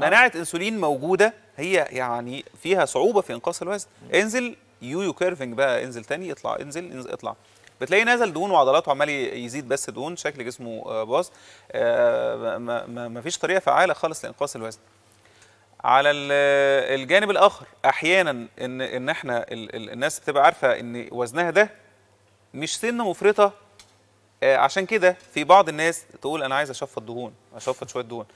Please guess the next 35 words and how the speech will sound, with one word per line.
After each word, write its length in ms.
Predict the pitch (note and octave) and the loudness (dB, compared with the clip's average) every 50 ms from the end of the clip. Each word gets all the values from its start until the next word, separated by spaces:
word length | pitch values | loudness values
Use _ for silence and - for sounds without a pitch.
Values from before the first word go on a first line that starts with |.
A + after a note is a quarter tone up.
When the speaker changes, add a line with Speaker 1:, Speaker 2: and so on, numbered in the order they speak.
| _ - - - - _ - | _ -20 -20 -20 -20 _ 0
Speaker 2:
طبعًا 260 | - C3 C#3+ D3 D3 | 2 4 4 4 6
ده 320 | C#3+ F3+ G3+ A3+ B3 A#3+ - - | 6 8 8 8 6 2 -2 -6
يعتبر 480 | - B2+ C3 C3 C3+ - F#3 F3 F#3 F#3 | -4 -2 -2 0 2 4 4 4 2 0
خطأ 320 | - - E3 E3 E3 - | -2 -4 -4 -2 -2 -4
جسيم، 340 | - A#2 A#2+ - - D#3+ G3+ - _ _ _ _ _ _ _ - | -4 -6 -10 -12 -12 -12 -12 -14 _ _ _ _ _ _ _ -10
آه، 140 | A#2+ A#2+ A#2 | -8 -8 -8
سواء 320 | A2+ - C3 D3 E3+ F3+ | -4 0 0 2 2 2
إذا 280 | D#3+ C3+ F#2 B2+ A#2 A#2+ | 0 -4 -6 -8 -8 -4
كان 180 | - E3 E3+ | -2 -2 -2
الدكتور 280 | F#3 C3+ A2+ - F3+ E3+ | -4 -6 -2 2 4 4
هيعمل 240 | D3 C3+ D3 F3+ F3 | 4 4 2 0 0
لك 120 | - - _ - - | 0 0 _ -6 -12
شفط 360 | - - F3 E3+ - - - | -2 0 0 0 0 -2 -12
دهون 300 | B2+ A2+ A#2 C#3+ D3+ C3+ | -12 -10 -10 -10 -8 -8
وأنت 180 | B2 C3 B2 - | -10 -8 -4 -4
عندك 240 | B2 C#3 C3 A#2+ | -2 -2 -4 -6
سمنة 240 | - - C3+ C3 A#2 | -8 -8 -8 -6 -6
مفرطة، 380 | A2 G#2+ - - C3+ - C3+ C3 - _ _ _ _ _ - | -8 -8 -6 -6 -2 -2 -2 -4 -4 _ _ _ _ _ -6
فده 140 | B2 A#2 C#3 | 0 4 4
يعني 240 | D3+ D3+ D3 C3+ B2 | 4 4 2 -2 -6
ضياع 520 | - A2+ B2 B2+ C3 D3 D#3+ E3+ E3+ D#3+ | -6 0 2 2 6 8 8 8 8 8
للوقت، 380 | D3 C#3 C3+ C#3 E3 F#3 - - - _ _ _ _ _ _ | 6 2 2 2 0 0 0 -4 -14 _ _ _ _ _ _
ويمكن 340 | - B2 C3+ D3+ D3+ - B2+ | -8 -6 -6 -6 -6 -10 -10
كمان 260 | A#2 - C#3 D3+ D3 | -8 -6 -4 -4 -2
بقى، 240 | C3+ D3+ C#3 C3 B2+ | 0 0 2 0 0
يمكن 260 | C#3 C#3+ - - A#2 | -2 -6 -12 -16 -10
كمان 280 | A2 - B2+ C#3+ C#3+ - | -6 -4 -4 -4 -4 -4
تبقى 400 | - A2+ A2 A2+ A#2 A#2 A#2 - - | -8 -8 -4 0 0 0 0 -2 -6
الموضوع 340 | A#2 A2+ A2+ A#2 A#2+ C#3+ | -10 -10 -8 -6 -4 -4
ي-، 160 | C#3+ B2 A2 - | -4 -4 -6 -10
يزيد 400 | - A#2+ A#2 A2 G#2 B2+ C#3+ C#3+ A#2+ _ _ - - | -12 -12 -12 -10 -10 -10 -10 -12 -14 _ _ -18 -14
صعوبة 340 | - - - A#2+ C#3+ C#3+ B2 | -8 -4 -4 -2 -2 -2 -4
شوية 300 | A2+ - B2+ C3+ C3+ - | -4 0 2 2 2 2
إن 80 | - A#2+ | -2 -8
أنت 240 | C3+ B2+ - A#2+ | -8 -8 -8 -8